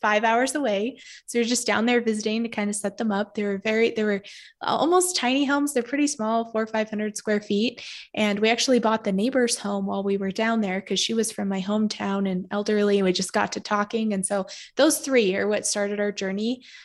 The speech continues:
Um, and so it started our real estate investing journey as well as our short-term rental journey, which in turn turns into, you know,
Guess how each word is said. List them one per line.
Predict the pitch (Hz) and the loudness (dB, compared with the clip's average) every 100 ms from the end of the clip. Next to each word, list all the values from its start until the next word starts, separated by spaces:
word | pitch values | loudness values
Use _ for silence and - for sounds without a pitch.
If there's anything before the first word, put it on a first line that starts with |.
| _ | _
Um, | 202 196 190 | -4 -2 -2
and | - 196 | -2 0
so | 208 202 | 2 0
it | 196 | 0
started | - 214 | 0 0
our | 196 | 0
real | 196 202 | 0 0
estate | 202 208 - | 0 -2 -2
investing | 185 226 254 - 269 262 | -2 0 0 -2 -4 -4
journey | 247 240 240 - | -2 -2 -2 -2
as | 202 196 | -4 -4
well | 202 196 202 208 208 208 208 | -4 0 2 4 4 2 0
as | 202 190 190 185 - | -4 -2 -2 -2 -4
our | 185 | -6
short-term | - 202 - 190 185 | -4 -4 -2 -2 0
rental | 208 220 208 185 | 2 2 0 -4
journey, | - 185 180 180 180 180 - - | -4 -4 -2 -2 -2 -6 -14 -8
which | 208 196 | -6 -2
in | 214 208 | -2 -2
turn | 202 196 | 0 0
turns | 190 202 190 185 185 | -2 -2 -2 -2 -2
into, | 190 185 185 180 185 | -2 -2 0 0 -2
you | 208 190 | -4 -2
know, | 175 190 | 0 -2